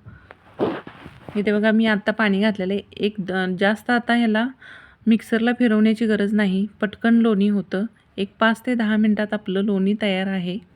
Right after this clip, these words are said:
त्याचा वास येऊ नये म्हणून तुम्हाला अनेक ट्रिक तर सांगते मी. लोणी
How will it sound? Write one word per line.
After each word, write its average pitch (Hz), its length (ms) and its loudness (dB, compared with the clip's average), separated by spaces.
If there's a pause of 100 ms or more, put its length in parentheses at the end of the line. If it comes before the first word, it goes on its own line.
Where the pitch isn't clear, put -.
(1700)
त्याचा 226 220 0
वास 226 320 2
येऊ 240 140 2
नये 233 120 4
म्हणून 233 320 4
तुम्हाला 226 340 0
अनेक 208 300 2
ट्रिक 214 140 -2 (120)
तर 226 60 -2
सांगते 196 400 -4
मी. 175 200 -6 (840)
लोणी 208 340 4